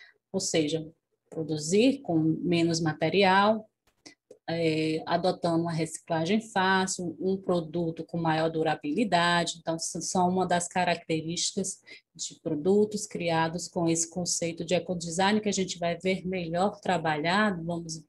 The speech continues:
verificar na próxima aula, tá? E por fim, para finalizar a aula de hoje,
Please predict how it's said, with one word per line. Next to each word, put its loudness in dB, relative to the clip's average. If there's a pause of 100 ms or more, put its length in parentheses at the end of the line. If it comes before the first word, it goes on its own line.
(100)
verificar -4
na -2
próxima -2
aula, -2
tá? 0 (2500)
E 2
por 2
fim, 2
para 2
finalizar -2
a 4
aula 2
de -2
hoje, 2